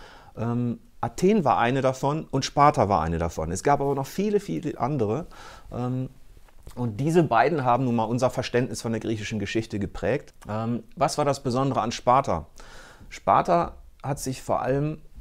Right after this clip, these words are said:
auf der Peloponnes mit seiner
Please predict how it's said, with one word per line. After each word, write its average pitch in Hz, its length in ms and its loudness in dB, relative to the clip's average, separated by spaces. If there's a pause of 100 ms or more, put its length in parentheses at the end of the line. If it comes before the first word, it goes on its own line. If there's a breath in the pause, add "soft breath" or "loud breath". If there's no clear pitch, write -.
(380)
auf 120 160 -2
der 113 320 -4 (480)
Peloponnes 131 880 0 (400 loud breath)
mit 110 200 -4
seiner 117 560 0